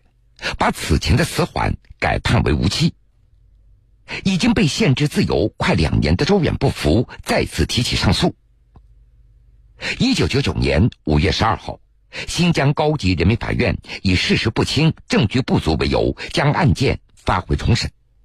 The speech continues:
又是一年漫长的等待以后，二零零零年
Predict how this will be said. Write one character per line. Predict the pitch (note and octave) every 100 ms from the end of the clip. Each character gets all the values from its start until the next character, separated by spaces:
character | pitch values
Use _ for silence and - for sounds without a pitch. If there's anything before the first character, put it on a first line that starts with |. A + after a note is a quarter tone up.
| _ _ _ _ _ _ _ _ _ _ _ _
又 | G#3 F3+
是 | - A2+
一 | A#2
年 | A#2+ C#2 B1 - -
漫 | A#3+ C#3+ -
长 | - - -
的 | G2
等 | -
待 | F#2+ -
以 | -
后， | - - - _ _ _ - -
二 | - D#3+
零 | B2 B2+
零 | C3 G#2+
零 | G2
年 | G2 B1 D2+